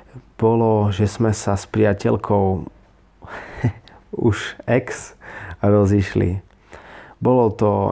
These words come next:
nepríjemné, veľa, o, ne-, smutných dní prešlo, avšak neskôr som začal premýšľať, čo budem robiť.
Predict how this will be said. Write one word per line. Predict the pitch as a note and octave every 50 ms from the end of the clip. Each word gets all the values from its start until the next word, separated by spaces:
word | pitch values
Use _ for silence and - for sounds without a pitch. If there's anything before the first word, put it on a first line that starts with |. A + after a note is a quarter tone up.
| G2
nepríjemné, | A2 A2+ A#2 A2 G#2+ - B2+ B2+ B2 B2 B2 B2 B2+ C3 C3 C3 C3 C3 A#2 - - _ _ _ - - - - - - - - - -
veľa, | - G#2 G#2+ G#2+ F#2+ - G#2 G2+ G2 F#2+ F#2+ F#2+ F#2 F#2 F#2 G2 - - _ _ _ _ _ _ _ _ - - - - - - - - - - - _ _ - - - - - _ _ _ _ _ _ _ _ - - - - - A#2+
o, | A2+ G#2+ G2+ G2 G2 F#2+ G2 G2+ G#2
ne-, | A2 A2 G#2+ G#2 F#2+ - - - - - - - - - - - - -
smutných | - - A2 A2 A2 - A2 G#2+ G2
dní | G2+ G2+ G#2 A2 A#2+ C3 B2+
prešlo, | - B2+ B2 - - - B2+ B2+ C3+ D3+ D3+ C3 - - - -
avšak | - A2 G2+ G2 - - - G2+ G2 G2 - - - - - _ _ _ - - - - - - - - - - - - - - - - _ - D4+
neskôr | E3 A#2+ A#2 B2+ A#2+ - - - C3 C3 C#3 E3 D#3+
som | - - A#2 A2 G#2+ G#2 G2+ G2
začal | F#2+ G2 G2 - G#2+ G2+
premýšľať, | F#2+ G2+ G#2+ A2+ A#2 C3 C#3+ - - C#3 C3+ B2+ - - - -
čo | - - -
budem | A2 G#2+ A2+ A2 G#2+ G#2 G#2
robiť. | G#2 G#2 G2+ F#2+ F#2 F2+ - - -